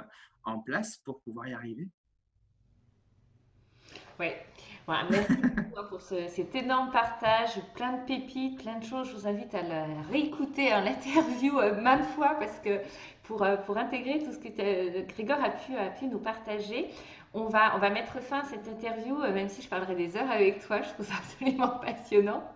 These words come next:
Speaker 2: Est-ce que tu aurais un, un dernier message, un dernier conseil que tu pourrais, euh, transmettre à nos auditrices et nos auditeurs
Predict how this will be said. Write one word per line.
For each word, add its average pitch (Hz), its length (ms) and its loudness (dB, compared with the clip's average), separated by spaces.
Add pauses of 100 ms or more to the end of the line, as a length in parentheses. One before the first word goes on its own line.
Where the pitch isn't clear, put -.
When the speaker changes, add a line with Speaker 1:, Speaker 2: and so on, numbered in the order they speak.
(760)
Speaker 2:
Est-ce - 280 4
que 320 180 4
tu 311 60 0
aurais 277 220 6
un, 226 220 6
un 208 160 2
dernier 262 300 2
message, 269 500 0
un 208 80 0
dernier 226 300 -2
conseil 247 560 -2
que 208 160 -8
tu 208 100 -12
pourrais, 202 480 -2
euh, 175 80 -8
transmettre 240 440 -10
à 190 80 -4
nos 180 340 -4
auditrices 214 640 -6
et 196 60 -2
nos 185 160 -4
auditeurs 202 720 -4